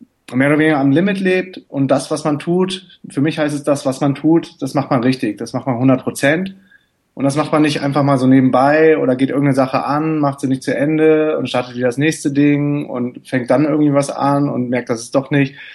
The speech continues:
Also, mh, wenn ich was mache, sowohl privat oder auch im sportlichen Bereich,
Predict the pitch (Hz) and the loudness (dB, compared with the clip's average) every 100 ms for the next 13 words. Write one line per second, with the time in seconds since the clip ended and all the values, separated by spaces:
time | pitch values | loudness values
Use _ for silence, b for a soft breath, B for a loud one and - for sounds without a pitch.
0 | B B B - _ 123 131 127 - _ | B B B -20 _ 0 0 0 -6 _
1 | - _ - 131 135 127 147 151 147 151 | -20 _ 0 4 6 6 4 2 2 2
2 | 151 165 143 135 135 - 123 147 156 160 | 2 2 2 4 2 0 2 2 2 0
3 | 147 - 131 127 - 143 151 139 135 127 | -2 -2 -2 -4 -4 -2 -2 -4 -4 -2
4 | 123 120 123 120 123 | 0 2 2 -2 -6